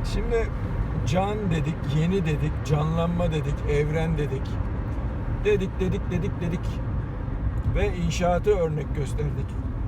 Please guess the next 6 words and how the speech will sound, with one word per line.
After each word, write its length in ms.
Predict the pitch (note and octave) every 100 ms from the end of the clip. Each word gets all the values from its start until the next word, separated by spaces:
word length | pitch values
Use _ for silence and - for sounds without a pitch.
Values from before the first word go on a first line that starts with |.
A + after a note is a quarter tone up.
| - -
Üretim, 520 | D3 D3+ - F#3+ E3 B2+ - - - - - - - -
doğum, 440 | D3 D3+ F3+ E3 - - - - - C3+
ortaya 420 | C#3 B2+ D#3 F3+
çıkma, 400 | - - - C#3 B2+ - - -
yer 200 | C3+ E3+
alma 360 | E3 D3 C3 A#2